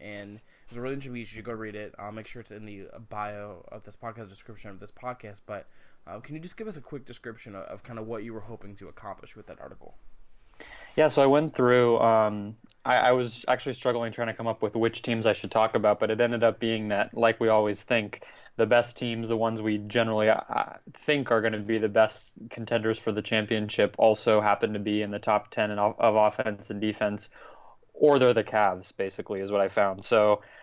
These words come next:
Speaker 2: um, I just went through, talked to a bunch of people, and saw kind of the things we should be watching for with the six teams who have the best shot at, uh,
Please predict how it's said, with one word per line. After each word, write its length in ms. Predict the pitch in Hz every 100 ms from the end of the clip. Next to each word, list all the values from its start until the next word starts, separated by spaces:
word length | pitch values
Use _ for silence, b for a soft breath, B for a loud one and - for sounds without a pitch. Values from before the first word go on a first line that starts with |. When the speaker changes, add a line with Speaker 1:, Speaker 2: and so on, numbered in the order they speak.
| B
Speaker 2:
um, 300 | 120 110 107
I 80 | 120
just 180 | 147 156
went 180 | 139 127
through, 180 | 131
talked 240 | 120 120 -
to 60 |
a 40 | 113
bunch 200 | 113 107
of 60 |
people, 400 | - 113 110 107
and 180 | 107 101
saw 300 | - 113 104
kind 280 | 104 113 107
of 120 | 104 98
the 60 | -
things 260 | 117 110
we 80 | 104
should 160 | - 107
be 80 |
watching 460 | 104 104 104 113 101
for 340 | - 104 104
with 260 | 101 101 -
the 280 | 107 101 101
six 280 | - 107 -
teams 380 | 110 101 98
who 80 | -
have 240 | 101 101 98
the 80 |
best 220 | 95 101 -
shot 340 | - 92 95
at, 240 | 92 92
uh, 160 | 92 90